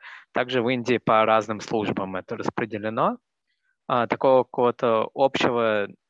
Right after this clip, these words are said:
а, Дня армии нету, но, а, есть, э, День Республики, который, ну, во время которого также бывают различные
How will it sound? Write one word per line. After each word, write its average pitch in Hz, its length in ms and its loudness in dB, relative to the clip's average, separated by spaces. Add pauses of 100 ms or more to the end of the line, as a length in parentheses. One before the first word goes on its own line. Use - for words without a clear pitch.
(280)
а, 104 300 -6
Дня 104 420 0
армии 104 320 -6
нету, 104 800 0 (180)
но, 107 340 2 (1600)
а, 110 460 0 (960)
есть, 139 640 2
э, 117 360 2 (120)
День 135 380 -2
Республики, 151 880 0
который, 110 640 -2 (240)
ну, 143 180 -2
во 107 120 0
время 107 220 -4
которого 104 640 0 (100)
также 98 800 -4 (300)
бывают 104 580 0
различные 101 1200 -4